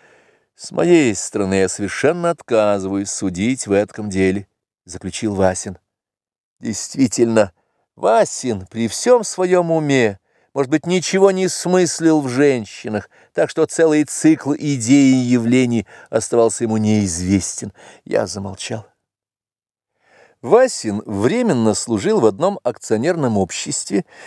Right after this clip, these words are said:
и я знал, что он брал себе занятия на дом. На мой настойчивый вопрос он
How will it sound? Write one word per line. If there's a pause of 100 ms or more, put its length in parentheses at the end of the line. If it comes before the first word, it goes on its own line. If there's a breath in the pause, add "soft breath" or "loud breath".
(160 loud breath)
и
я
знал,
что
он
брал
себе
занятия
на
дом. (540 soft breath)
На
мой
настойчивый
вопрос
он